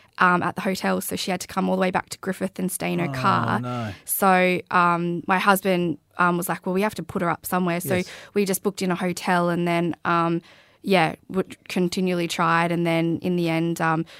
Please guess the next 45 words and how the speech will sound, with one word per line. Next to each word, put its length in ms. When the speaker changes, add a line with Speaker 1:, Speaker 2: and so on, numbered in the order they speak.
Speaker 1:
she 200
went 160
to 60
South 240
Australia. 460
Same 240
thing 180
happened. 640
Um, 400
she 140
couldn't 200
get 140
any 180
accommodation 580
or 100
work. 580
Speaker 2:
Mm. 100
Speaker 1:
Um, 380
now 160
she's 200
back 240
in 120
Sydney 420
and, 180
um, 420
going 300
through, 400
um, 180
separation 720
things 440
and 240
that 160
sort 140
of 60
thing. 240
Speaker 2:
So 160
this 200
was 300
the, 280
the 120
first 460
person 380
that 160
you, 400
uh, 360